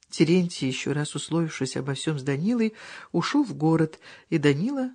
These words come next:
остался один. Время шло.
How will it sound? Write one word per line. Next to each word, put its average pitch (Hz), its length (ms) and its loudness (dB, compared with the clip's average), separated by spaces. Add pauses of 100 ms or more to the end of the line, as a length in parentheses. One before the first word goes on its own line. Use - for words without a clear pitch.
(140)
остался 143 720 -6 (160)
один. - 520 -10 (1900)
Время 180 400 4
шло. 180 500 -2